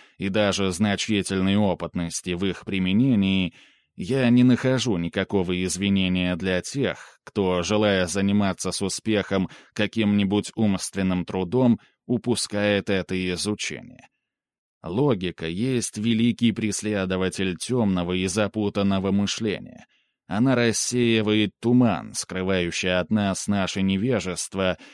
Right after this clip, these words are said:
и заставляющий нас думать, что мы понимаем предмет,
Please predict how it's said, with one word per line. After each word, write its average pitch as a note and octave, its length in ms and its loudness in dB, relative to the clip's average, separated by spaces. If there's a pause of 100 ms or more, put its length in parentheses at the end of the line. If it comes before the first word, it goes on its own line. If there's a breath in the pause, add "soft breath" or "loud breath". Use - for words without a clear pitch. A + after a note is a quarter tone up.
(120)
и A2+ 220 2
заставляющий G#2 960 0
нас G2 300 0
думать, G#2+ 540 0
что - 280 -2
мы A#2 200 6
понимаем G#2+ 640 2
предмет, F#2 600 -6